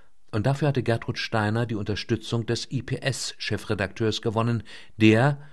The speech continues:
seinen Altersruhesitz in Hilversum vor Augen, nicht versäumt hatte, bei der flinken Ausarbeitung des Plans sich selber einzubauen. Der Vertrag war perfekt geraten.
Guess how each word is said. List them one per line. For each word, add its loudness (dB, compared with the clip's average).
seinen 0
Altersruhesitz 0
in 0
Hilversum 4
vor -2
Augen, 0
nicht 2
versäumt 4
hatte, 4
bei 0
der 2
flinken -2
Ausarbeitung -2
des -2
Plans -2
sich 0
selber 0
einzubauen. -2
Der 0
Vertrag 0
war 0
perfekt -2
geraten. -2